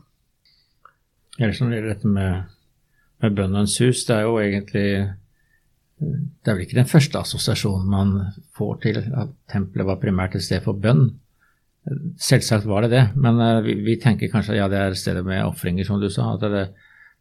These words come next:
det er veldig sentralt her med å bære fram offer. Men det er klart at hele tiden som, når man bar fram oss offer, så kom det også folk for å be. Det står jo at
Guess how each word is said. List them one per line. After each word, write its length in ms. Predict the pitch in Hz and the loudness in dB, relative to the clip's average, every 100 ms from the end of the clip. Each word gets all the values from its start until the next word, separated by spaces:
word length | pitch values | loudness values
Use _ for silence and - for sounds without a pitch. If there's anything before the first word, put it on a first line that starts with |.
| - | -2
det 120 | 98 | 0
er 120 | 98 95 | 2 0
veldig 220 | 90 87 | -2 0
sentralt 460 | 104 98 107 101 117 | -2 2 0 2 2
her 120 | 123 | 4
med 280 | 107 95 98 - - - - - - - | 4 2 0 -8 -20 -20 -20 -20 -20 -10
å 60 | 107 | 0
bære 200 | 101 95 | 2 2
fram 220 | 107 107 107 | 0 0 -2
offer. 340 | - 131 113 98 _ _ _ | -2 0 0 -6 _ _ _
Men 100 | 120 | -2
det 60 | 104 | 0
er 80 | 101 | 2
klart 180 | 98 101 | 2 0
at 100 | 104 | 2
hele 300 | 110 98 104 | 2 2 2
tiden 280 | 98 95 87 | 0 0 -2
som, 220 | - 98 107 104 104 | -2 -2 0 -2 -2
når 120 | 104 92 | -2 -2
man 220 | 95 95 | -4 -2
bar 180 | 95 85 | -2 -2
fram 320 | - 98 101 90 | -2 -2 -2 -2
oss 220 | 90 - - _ | -6 -10 -14 _
offer, 400 | 117 - 131 135 - - | -8 -2 -2 -2 -8 -16
så 240 | - 101 98 95 95 95 _ _ _ | -4 -2 -2 -2 -6 -12 _ _ _
kom 160 | 101 101 | -2 -2
det 80 | |
også 160 | 98 - | -2 -4
folk 200 | 101 98 | -4 -4
for 140 | - 98 | -4 -2
å 60 | |
be. 120 | 107 104 - _ _ _ _ | 0 -2 -6 _ _ _ _
Det 80 | - | -8
står 200 | - 95 | -2 0
jo 80 | 98 | 0
at 100 | 98 | -4